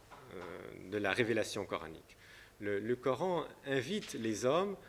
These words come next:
à adhérer à la foi en Dieu, en disant, en un Dieu unique, en disant, « Mais regardez, je, bon, il s'agit en général des œuvres de la nature, regardez la végétation qui pousse, regardez, euh, l'alternance du jour et de la nuit, regardez les astres.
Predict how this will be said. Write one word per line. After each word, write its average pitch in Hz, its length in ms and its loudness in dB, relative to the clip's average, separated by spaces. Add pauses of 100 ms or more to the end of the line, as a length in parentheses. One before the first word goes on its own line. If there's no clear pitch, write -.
(180)
à 107 160 2
adhérer 117 440 6
à 110 80 6
la 101 120 4
foi 110 460 0
en 98 120 -2
Dieu, 151 300 -2
en 113 100 -2
disant, 113 480 -4
en 90 120 -6
un 85 40 -4
Dieu 92 220 -2
unique, 160 280 -2 (680)
en 110 100 -4
disant, « 104 300 -2
Mais 110 80 0
regardez, 127 920 4
je, 95 300 -4 (640)
bon, 98 320 -8 (420)
il - 40 -18
s'agit 101 180 0
en 101 60 2
général 101 260 0
des 92 160 -2
œuvres 98 140 0
de 107 60 -4
la 104 80 0
nature, 117 320 -2
regardez 113 420 2
la 110 100 2
végétation 113 560 -2
qui 107 120 -8
pousse, 120 300 -8
regardez, 117 540 4 (520)
euh, 98 320 -2
l'alternance 120 920 2
du 107 160 -4
jour 113 240 0
et 120 60 2
de 113 60 0
la 117 100 4
nuit, 117 260 0
regardez 113 400 0
les 107 220 0
astres. 139 400 0